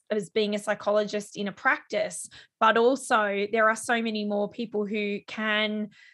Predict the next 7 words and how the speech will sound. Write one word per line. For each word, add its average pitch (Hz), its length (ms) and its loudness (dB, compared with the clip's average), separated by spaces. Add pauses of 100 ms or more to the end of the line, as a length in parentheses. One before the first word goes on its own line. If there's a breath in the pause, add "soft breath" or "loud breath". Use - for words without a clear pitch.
(160 soft breath)
receive 240 540 0
my 226 140 4
message 214 640 -4
and 214 220 -2
make 214 380 -2
life 214 320 2
changes 226 640 -2